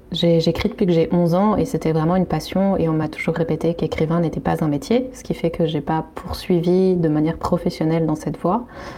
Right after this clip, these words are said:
Et quand j'avais mon, mon ancienne boîte, euh, dont j'étais gérante, est arrivé à un stade où je me suis, j'ai réalisé que ça me rendait pas heureuse.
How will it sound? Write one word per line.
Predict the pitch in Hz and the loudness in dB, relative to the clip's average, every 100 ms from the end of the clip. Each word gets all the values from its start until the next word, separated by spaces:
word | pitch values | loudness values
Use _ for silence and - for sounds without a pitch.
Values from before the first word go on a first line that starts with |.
| - - - | -16 -18 -4
Et | - 170 170 | 2 4 4
quand | 170 180 | 2 2
j'avais | 180 175 185 | 2 2 2
mon, | 180 165 156 151 | 2 2 2 0
mon | 156 160 | 0 0
ancienne | 160 - 165 | 0 0 0
boîte, | 160 175 170 - | 2 0 -2 -4
euh, | 151 147 - | -4 -4 -2
dont | 151 143 | 0 0
j'étais | 151 156 170 | -2 -2 0
gérante, | 170 165 185 233 - - - - - - | 2 2 2 0 -4 -16 -20 -20 -20 -4
est | 175 | 2
arrivé | 175 170 170 | 4 4 2
à | |
un | 165 | 0
stade | 165 208 196 | 0 0 0
où | |
je | 170 - 165 | 0 -2 -2
me | 165 | 0
suis, | 170 165 | -2 -2
j'ai | 160 160 | -2 0
réalisé | 156 160 202 | 0 0 -2
que | |
ça | - | 0
me | 170 | 0
rendait | 156 156 | 0 0
pas | 180 | 2
heureuse. | 170 160 151 - | 2 2 -2 -8